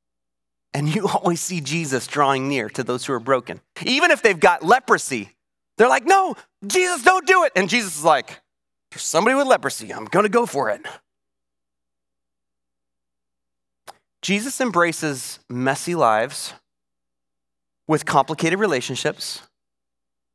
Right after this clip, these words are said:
and a past that's littered with all sorts of brokenness. That's the kind of Jesus that we serve.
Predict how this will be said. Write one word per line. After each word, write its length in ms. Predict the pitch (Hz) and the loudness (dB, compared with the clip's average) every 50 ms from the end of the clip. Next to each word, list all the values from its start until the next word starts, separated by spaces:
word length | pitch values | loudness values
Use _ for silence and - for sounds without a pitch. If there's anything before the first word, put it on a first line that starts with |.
| _ _ _ _ _ - - | _ _ _ _ _ -2 0
and 60 | 127 | 0
a 20 | 127 | 0
past 760 | - - - - 147 170 202 226 - - - - - - - _ _ _ _ - | 2 0 2 2 4 2 2 0 -4 -8 -12 -12 -14 -14 -16 _ _ _ _ -4
that's 200 | 139 - - - | -4 -4 -4 -6
littered 680 | 143 135 127 139 165 180 196 220 240 285 277 302 240 - _ _ _ _ _ _ - | -4 -4 0 2 2 4 4 4 2 2 -2 -4 -8 -10 _ _ _ _ _ _ -2
with 140 | 147 143 - - | -2 -2 2 4
all 240 | 143 139 139 156 165 | 4 4 4 2 -2
sorts 320 | - - 156 143 - - | -2 -2 -2 -2 -2 -4
of 80 | 127 113 | -4 0
brokenness. 600 | 123 110 - - 98 98 95 92 - - - - _ _ _ _ _ _ _ _ _ _ _ _ _ _ _ _ _ _ _ - | -2 -2 -2 -4 -8 -8 -8 -10 -10 -14 -16 -18 _ _ _ _ _ _ _ _ _ _ _ _ _ _ _ _ _ _ _ -4
That's 240 | - - - 185 - | -2 -2 -2 -2 -4
the 120 | - 165 151 | -4 -4 0
kind 200 | - 156 135 131 | 2 0 0 0
of 60 | 117 | -2
Jesus 340 | 120 120 113 110 104 104 - | -6 -6 -6 -6 -8 -10 -2
that 140 | - 117 80 | -2 -2 -2
we 100 | 110 110 | -2 -8
serve. 340 | - - 107 87 - - | -6 -4 -6 -6 -6 -10